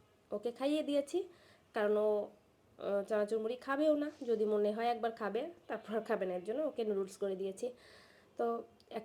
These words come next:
কাপ চা তো সাথে লাগবেই, কারণ চা ছাড়া মুড়ি একদমই ভালো লাগে না। এই টাইপের খাবারগুলো খা-, বেশ ভালো লাগে খেতে, কিন্তু অনেকদিন পর পর খাওয়া হয়, আবার একা খেলেও ভালো লাগে না।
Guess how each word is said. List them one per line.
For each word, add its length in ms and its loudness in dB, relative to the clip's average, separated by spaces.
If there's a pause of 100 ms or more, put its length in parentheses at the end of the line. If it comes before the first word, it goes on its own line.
কাপ 160 -2
চা 140 2
তো 120 2
সাথে 220 0
লাগবেই, 540 4 (440)
কারণ 280 0
চা 280 2
ছাড়া 220 0
মুড়ি 400 2 (140)
একদমই 340 0
ভালো 260 2
লাগে 260 4
না। 160 2 (420)
এই 140 2
টাইপের 280 0
খাবারগুলো 500 2
খা-, 200 -12 (120)
বেশ 260 4
ভালো 240 4
লাগে 220 4
খেতে, 200 4
কিন্তু 180 0
অনেকদিন 340 2
পর 160 2
পর 180 0
খাওয়া 260 0
হয়, 200 0 (260)
আবার 260 0
একা 260 -4
খেলেও 240 -2
ভালো 220 4
লাগে 180 0
না। 100 -6